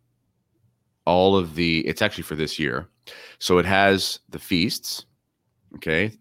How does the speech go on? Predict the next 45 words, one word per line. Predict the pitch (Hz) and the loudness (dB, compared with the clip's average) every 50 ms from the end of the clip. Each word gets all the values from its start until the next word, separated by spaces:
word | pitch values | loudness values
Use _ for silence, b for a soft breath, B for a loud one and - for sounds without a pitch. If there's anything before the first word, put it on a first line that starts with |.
| _ - | _ -14
And | 76 71 71 | -12 -10 -10
you | 65 | -10
can | - 71 | -10 -10
see | - - 73 | -10 -10 -10
Saint | - - 80 62 - | -8 -8 -8 -8 -6
Thomas | - 82 80 78 73 | -6 -6 -6 -6 -6
Becket, | - - 78 76 - - 80 76 - _ _ _ _ _ | -4 -4 -4 -4 -2 -4 -6 -6 -6 _ _ _ _ _
Holy | - 80 80 78 76 | -10 -8 -8 -6 -6
Innocents, | 73 73 71 - - 76 73 64 - - | -8 -8 -10 -10 -8 -10 -10 -10 -10 -12
and | 71 - | -12 -10
so | - 73 71 | -10 -10 -10
forth. | - - 73 73 78 95 - _ _ B B B B B B B - | -10 -8 -6 -6 -6 -6 -8 _ _ B B B B B B B 0
Beautiful | 92 117 131 - - 110 | 2 2 2 2 0 2
images, | - 87 95 90 80 - 73 73 104 - - - - _ _ _ _ _ _ _ _ _ _ _ _ _ _ | 2 2 2 2 0 -2 -6 -8 -6 -8 -8 -10 -12 _ _ _ _ _ _ _ _ _ _ _ _ _ _
okay? | - 76 73 73 85 104 _ B B B B B B B B B B B B | -12 -10 -8 -8 -8 -10 _ B B B B B B B B B B B B
Um, | 90 87 85 80 76 71 69 67 65 - _ _ _ _ _ _ _ _ _ _ _ _ _ _ _ - | 2 4 4 4 2 0 -2 -6 -10 -14 _ _ _ _ _ _ _ _ _ _ _ _ _ _ _ -12
Saint | - - 80 73 65 | -8 -6 -4 -4 -4
Stephen. | - - 80 78 76 | -4 -4 -2 0 2
This | 85 110 117 - | 2 2 4 2
is | 104 92 | 2 2
not | 104 107 98 78 | 4 4 4 4
in | 87 | 2
perfect | 82 98 85 85 - | 0 -4 -2 0 0
order, | 92 82 | 0 0
'cause | - 98 85 | 0 0 2
what | 98 110 107 | 4 4 4
it | 98 | 6
is, | 98 92 87 | 4 2 2
this | 98 - | 0 -2
is | 120 98 | 0 2
actually | 101 98 95 92 - - 87 80 73 | 2 2 2 2 0 -2 -2 -2 -2
f-, | - - - - - - - - - | -4 -8 -16 -20 -20 -20 -20 -14 -10
uh, | - 55 55 50 50 50 | -8 -8 -6 -8 -8 -12
four | - - - - 101 101 | -14 -10 -2 2 4 4
or | 95 | 4
five | - - 95 90 82 - - | 4 4 2 2 2 0 -4
pages | - 85 85 85 87 82 | -4 -4 -4 -4 -4 -6
that | 69 | -8
you | 71 | -8
print | - - - - 92 90 87 | -8 -8 -4 -2 -2 -2 0
off | 85 73 87 107 - - | 2 2 2 2 2 -2
and | 80 | -4
make | 78 78 76 - | -4 -4 -4 -6
a | |
poster. | - - - 82 85 101 - - 143 156 175 - | -10 -8 -4 -4 -4 -2 -2 0 0 -2 -2 -4